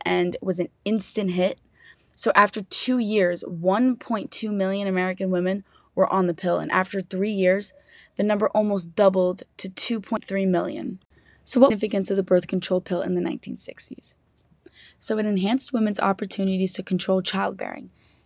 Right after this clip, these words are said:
It allowed them to choose if they wanted to have a baby with their partner or spouse. In the early eighteen hundreds, the U S had one of the highest birth rates in the world.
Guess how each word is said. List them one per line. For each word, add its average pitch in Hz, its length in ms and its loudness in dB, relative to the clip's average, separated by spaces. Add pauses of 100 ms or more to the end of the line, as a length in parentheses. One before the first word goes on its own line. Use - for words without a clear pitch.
It 196 60 2
allowed 196 280 6
them 240 140 4
to 202 120 -6
choose 196 260 0
if 190 160 -2
they 190 140 2
wanted 180 380 0
to 170 80 -6
have 180 180 -4
a 175 60 0
baby 180 280 -2
with 180 140 -4
their 185 140 -6
partner - 360 -6
or 190 80 -8
spouse. - 540 -8 (840)
In 208 100 4
the 202 80 4
early 247 300 8
eighteen 202 320 2
hundreds, 185 440 2 (180)
the 185 80 2
U 208 240 4
S 196 140 2
had 190 160 -2
one 180 160 2
of 180 40 -2
the 175 220 -4
highest 185 480 0
birth 175 240 -2
rates 170 260 -2
in 180 140 0
the 175 100 0
world. - 480 -6